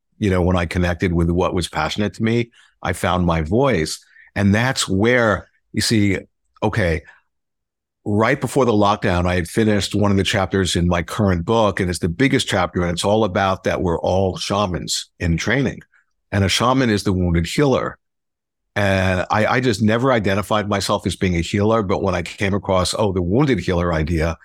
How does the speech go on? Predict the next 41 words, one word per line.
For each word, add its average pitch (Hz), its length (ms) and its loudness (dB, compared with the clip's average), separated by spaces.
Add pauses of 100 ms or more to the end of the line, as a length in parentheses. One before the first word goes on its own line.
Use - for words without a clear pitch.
(400)
I 101 140 0
was 95 200 0
like, 87 260 0
"Oh 123 80 2
yeah, 107 340 2
I 95 140 0
can 107 180 -2
relate 90 300 0
to 95 100 -2
that 123 240 0
'cause 92 180 -2
I'm 87 140 -4
so 120 380 2
in 80 100 -2
touch 92 300 -4
with 82 180 -2
my 85 180 -2
wound." 110 480 0 (600)
But 120 140 0
the 117 100 2
i-, 180 220 -2 (280)
idea 107 520 2
is, 98 180 0
and 107 140 2
this 123 160 0
was, 104 440 2 (100)
little 127 240 2
did 127 120 2
I 117 60 2
realize 104 580 0
that 98 100 -2
I 95 100 0
was 92 200 -2
sort 98 160 0
of, 95 220 0
like, 90 300 0 (260)
tapping 95 380 -2
into 104 280 0
something, 87 560 -4 (760)
'cause 98 220 0
it, 85 140 -2